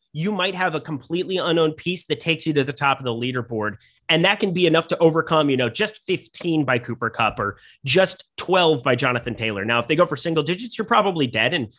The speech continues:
you know, everything I've said is just ridiculous. But for the most part, I find that very improbable. The projections speak to how improbable that would be.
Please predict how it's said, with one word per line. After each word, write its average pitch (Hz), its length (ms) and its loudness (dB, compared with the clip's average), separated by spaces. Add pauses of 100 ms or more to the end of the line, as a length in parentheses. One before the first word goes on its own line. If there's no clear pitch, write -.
(160)
you 131 80 2
know, 131 60 4
everything 127 400 0
I've 120 120 -2
said 117 220 -6
is 104 140 -8
just - 220 -14
ridiculous. 117 580 -2
But 131 260 0 (280)
for 170 80 4
the 220 100 6
most 180 260 4
part, 131 160 4
I 120 60 2
find 147 260 0
that 135 200 0
very 170 280 2
improbable. 143 600 -2
The 131 80 -8
projections 143 800 -4
speak - 500 0
to 165 160 2
how 160 180 4
improbable 147 560 2
that 123 200 0
would 113 180 -6
be. 139 340 -4